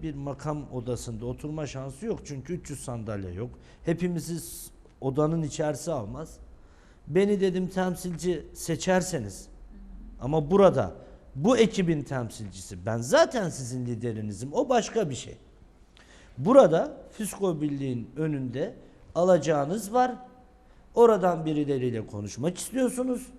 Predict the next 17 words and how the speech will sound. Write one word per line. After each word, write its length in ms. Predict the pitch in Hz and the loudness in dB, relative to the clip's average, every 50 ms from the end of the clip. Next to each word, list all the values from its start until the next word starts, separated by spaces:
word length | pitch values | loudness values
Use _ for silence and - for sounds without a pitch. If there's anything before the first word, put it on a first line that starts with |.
| - - - - - | -20 -20 -12 -4 0
ve 100 | 226 254 | 2 2
sizi 300 | 247 - 202 175 170 185 | 2 0 -4 -4 -4 -4
içeri 300 | 170 - - 156 151 220 | -6 -6 -4 -4 0 2
almıyorlar. 560 | 254 262 254 226 190 160 139 113 101 92 90 - - - - - - - - - - - - - - - - - - - - - - | 6 6 6 6 4 2 0 -2 -4 -6 -8 -12 -16 -20 -20 -20 -20 -20 -20 -20 -20 -20 -20 -20 -20 -20 -20 -20 -20 -20 -16 -2 4
Beni 260 | - 262 262 262 254 | 6 6 6 6 4
temsilci 540 | 240 214 196 185 175 - 170 160 135 123 123 | 4 2 2 2 0 -2 -6 -8 -8 -8 -10
seçin, 400 | - - 147 156 - 277 277 285 | -10 -10 -10 -10 -8 -8 -4 -2
ben 180 | 277 247 233 208 | -2 -2 0 2
de 40 | 190 | 0
yukarıya 540 | 175 160 147 - 160 139 127 120 120 117 117 | 0 0 0 -2 -4 -2 -2 -2 -4 -4 -6
çıkayım 460 | - - 240 - - 254 294 294 277 - - - - - - - - - - - - - - - - - - - - - - - - - - - - - - - - - - - - - - - - - - - - - - | -6 -6 -6 -2 0 0 0 0 -2 -8 -16 -20 -20 -20 -20 -20 -20 -20 -20 -20 -20 -20 -20 -20 -20 -20 -20 -20 -20 -20 -20 -20 -20 -20 -20 -20 -20 -20 -20 -20 -20 -20 -20 -20 -20 -20 -20 -20 -20 -20 -20 -20 -20 -4 4
ve 280 | 196 233 226 214 190 - - - 202 | 8 8 8 8 6 2 -4 -4 2
buradaki 540 | 262 269 247 226 180 180 165 147 123 - 156 | 6 8 8 8 8 6 2 2 0 -2 -6
sıkıntıları 640 | - - 156 - - 147 123 127 131 127 120 117 127 | -8 -8 -10 -8 -8 -8 -6 -6 -4 -2 -2 0 0
anlatayım, 480 | 151 180 208 220 226 208 - 262 294 294 - - - - 214 | 0 0 0 0 -2 -2 -2 -4 -4 -6 -6 -12 -16 -10 -6
geleyim," 340 | 233 269 262 226 175 143 120 | -2 -2 0 0 0 0 -2
dedim. 200 | 101 95 - | -6 -8 -10